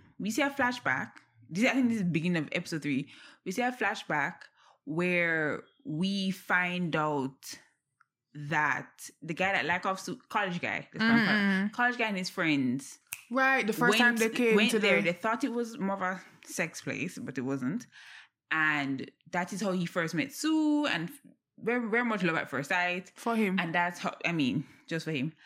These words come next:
Speaker 1: And that is how he and his friends found out Aoki works there. And his friends sexually harass her, verbally, but sexually harass her.
Speaker 2: Yeah, 'cause they're ca-, one, they're calling her by her real name, and
Speaker 1: Mm-hmm.
Speaker 2: she's just like, "My name," like, she didn't even say, "My name here is so-and-so." She just says,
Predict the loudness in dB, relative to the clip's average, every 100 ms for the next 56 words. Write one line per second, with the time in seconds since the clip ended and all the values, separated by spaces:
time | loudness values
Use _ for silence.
0 | -20 -16 -8 -4 -2 -4 -4 -2 -2 0
1 | -2 -4 -10 _ -2 -2 -2 -2 -2 0
2 | -2 -2 -2 -2 -2 -2 -2 -2 -6 -8
3 | -8 -12 -18 -20 -12 -6 -6 -4 -4 -4
4 | -4 -6 -6 -12 -20 -20 -20 _ _ _
5 | _ _ -8 0 2 4 4 4 2 0
6 | 0 -2 -6 -16 -14 -2 0 4 4 2
7 | 0 0 2 2 4 2 2 0 -2 -2
8 | 0 2 0 0 0 0 2 2 2 2
9 | 0 2 0 2 0 2 0 2 0 2
10 | 2 2 2 0 0 -2 -6 -20 -20 -20
11 | -4 2 4 4 2 0 0 0 0 -4
12 | _ _ _ _ _ -6 -2 -2 -2 -4
13 | 0 0 4 4 4 4 2 2 2 2
14 | 2 4 6 4 4 2 -2 0 -2 -2
15 | -2 -2 -2 -2 0 -2 -4